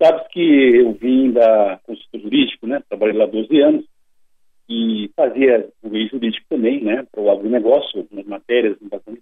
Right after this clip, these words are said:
terras, espólio possessório, é, enfim. Mas nós temos no mercado editorial, do,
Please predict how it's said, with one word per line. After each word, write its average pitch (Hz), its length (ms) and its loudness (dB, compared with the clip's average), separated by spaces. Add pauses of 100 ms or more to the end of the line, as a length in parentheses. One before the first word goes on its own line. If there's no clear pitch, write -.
terras, 131 380 0
espólio 113 340 -10
possessório, 120 720 0 (580)
é, 107 200 -4
enfim. 117 360 -6 (920)
Mas 135 480 2
nós 175 280 0
temos 190 280 0
no 143 80 4
mercado 123 580 0
editorial, 107 800 0
do, 101 380 -10